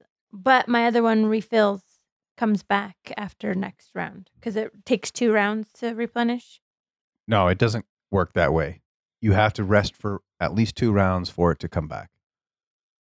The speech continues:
Speaker 2: For any of them to come back. It's not just you've
Speaker 1: One did come back because I only, had only used
Speaker 2: One
Speaker 1: it
Speaker 2: came back
Speaker 1: once.
Speaker 2: and you reused
Speaker 1: And
Speaker 2: it.
Speaker 1: then I
Speaker 2: So you
Speaker 1: reused
Speaker 2: used
Speaker 1: it.
Speaker 2: one, so this
Speaker 1: So
Speaker 2: is your
Speaker 1: now
Speaker 2: second one
Speaker 1: this
Speaker 2: you've
Speaker 1: is my
Speaker 2: used.
Speaker 1: second. And so you're saying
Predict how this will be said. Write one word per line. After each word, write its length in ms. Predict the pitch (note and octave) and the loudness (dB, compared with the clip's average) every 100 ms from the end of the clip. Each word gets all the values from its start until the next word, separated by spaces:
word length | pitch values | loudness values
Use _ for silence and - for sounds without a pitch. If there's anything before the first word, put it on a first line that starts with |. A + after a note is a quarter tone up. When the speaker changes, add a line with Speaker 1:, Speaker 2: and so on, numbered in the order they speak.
| _ - | _ -10
Speaker 2:
For 140 | - - | -6 0
any 220 | A2 G2 | 2 2
of 80 | E2+ | 0
them 80 | |
to 60 | D2+ | -2
come 180 | - D2+ | -4 -6
back. 240 | D2+ E2 | -6 -6
It's 160 | F2 - | -4 2
not 200 | F2+ D#2 | 2 2
just 360 | F2+ - - - _ _ _ _ _ _ A3+ | 0 0 -8 -20 _ _ _ _ _ _ 0
you've 80 | |
Speaker 1:
One 220 | B3 C4 B3+ | 2 4 2
did 260 | C#4+ - | 0 0
come 180 | C#4 A#3+ | 2 4
back 260 | A#3+ A3 - _ | 4 2 -6 _
because 340 | A3+ - A#3+ G#3+ | -12 -2 0 2
I 160 | G#3+ | 0
only, 140 | A3 A3 | 2 2
had 80 | A3 | 4
only 240 | A3 A3 | 4 2
used 100 | A3 | 2
Speaker 2:
One 100 | A#2 | 2
Speaker 1:
it 20 | A3 | 2
Speaker 2:
came 180 | G#3 | 2
back 180 | G#3 A2 | 4 2
Speaker 1:
once. 40 | G2+ | 0
Speaker 2:
and 100 | G2 | 2
you 180 | G2 F#2 | 4 4
reused 380 | F#2 F2+ F#2 A#3+ | 4 2 0 0
Speaker 1:
And 120 | A3+ | 2
Speaker 2:
it. 40 | |
Speaker 1:
then 160 | A3+ A3 | 2 2
I 140 | G#3+ | 2
Speaker 2:
So 60 | A3 | 2
you 200 | A3+ A#3 | 2 2
Speaker 1:
reused 80 | - | 2
Speaker 2:
used 140 | G#3 | 2
Speaker 1:
it. 60 | G3+ | 2
Speaker 2:
one, 220 | B2 E2+ | 2 2
so 120 | - | -2
this 120 | F2 - | -2 0
Speaker 1:
So 60 | |
Speaker 2:
is 60 | A#3 | 2
your 60 | A#3 | 2
Speaker 1:
now 60 | A3 | 2
Speaker 2:
second 100 | A3+ | 2
one 100 | A3+ | 0
Speaker 1:
this 100 | A3 | -2
Speaker 2:
you've 100 | A#3 | 0
Speaker 1:
is 60 | A#3 | 2
my 120 | A3 | 2
Speaker 2:
used. 140 | G#3+ | 0
Speaker 1:
second. 480 | B3 A#3 - G#3+ - - | 0 0 0 -2 -4 -2
And 180 | A3+ A#3+ | -2 2
so 60 | |
you're 140 | A#3 G#3+ | 2 2
saying 580 | - A3+ A3 A3 G#3+ | 2 2 2 2 -2